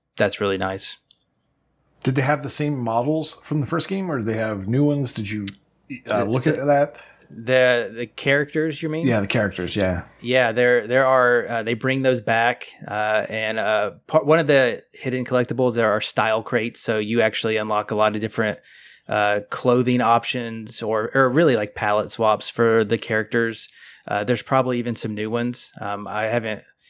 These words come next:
Speaker 1: gone through that much. I picked a Taco Head guy as soon as I got him and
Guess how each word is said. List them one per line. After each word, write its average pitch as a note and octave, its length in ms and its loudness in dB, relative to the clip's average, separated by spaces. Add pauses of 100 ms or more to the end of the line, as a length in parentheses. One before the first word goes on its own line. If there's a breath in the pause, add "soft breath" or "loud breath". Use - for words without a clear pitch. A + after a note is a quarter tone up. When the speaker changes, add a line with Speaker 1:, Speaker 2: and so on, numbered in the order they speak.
(400 soft breath)
Speaker 1:
gone A#2+ 300 2
through A#2+ 220 2
that B2 320 2 (320)
much. - 640 0
I A2+ 140 -2
picked - 300 -2
a G#2+ 220 2
Taco A#2 360 0
Head A#2 180 0
guy B2+ 400 0
as - 60 -20
soon A2+ 160 -4
as G#2+ 80 -4
I A2 80 -2
got A2 240 2
him C#3 160 0
and G2+ 260 -8